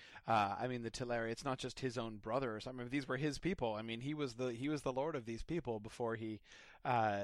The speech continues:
y-, you know, got kinda distracted on the way over. Um, but, um, so I, I, I, you know, as I said, it makes perfect sense. No, no, uh, no, n-, no criticism of Thingol that that's what his focus is, and obviously that's a horrible thing. Um,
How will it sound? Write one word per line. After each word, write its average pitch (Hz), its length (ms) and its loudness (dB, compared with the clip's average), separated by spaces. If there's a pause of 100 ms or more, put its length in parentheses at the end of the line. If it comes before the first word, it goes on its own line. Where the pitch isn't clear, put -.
y-, 113 240 -10
you 113 160 -2
know, 98 200 -10
got 95 220 -6 (220)
kinda 101 240 -4
distracted 113 560 -2
on 101 120 -8
the 101 60 -10
way 101 180 -4
over. 131 280 0 (360)
Um, 113 400 0
but, 120 260 4
um, 117 320 4 (720)
so 160 280 2
I, 165 220 8
I, 185 160 8
I, 185 60 8
you 202 100 4
know, - 100 2
as 156 240 2
I 247 40 -4
said, 151 140 2
it 110 60 -4
makes 131 160 -2
perfect 135 300 2
sense. 139 300 -4
No, 147 200 0
no, 139 340 2
uh, 120 220 2
no, 131 400 -2
n-, 131 220 -8
no 139 160 0
criticism 123 480 -2
of 110 120 -8
Thingol 147 380 0
that 110 120 -4
that's 123 240 -2
what 113 100 -2
his 110 140 -6
focus 170 340 -2
is, 104 160 -6
and 110 140 -10 (100)
obviously 147 400 -2
that's 110 180 -8
a 110 60 -4
horrible 160 420 -4
thing. 117 420 -8 (500)
Um, 117 360 2